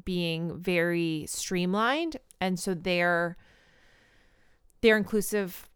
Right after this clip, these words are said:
policy really reflects that. Versus,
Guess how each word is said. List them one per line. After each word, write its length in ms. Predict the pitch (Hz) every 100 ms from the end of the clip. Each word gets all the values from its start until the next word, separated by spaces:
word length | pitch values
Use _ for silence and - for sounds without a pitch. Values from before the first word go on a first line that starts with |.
| -
policy 720 | - 175 175 - 185 165 180 - _ _ _ _ -
really 260 | 175 175 170
reflects 640 | 180 - - 165 - -
that. 400 | 226 247 285 - _ - - - - - - - - 190
Versus, 920 | 202 175 - 180 175 165 170 -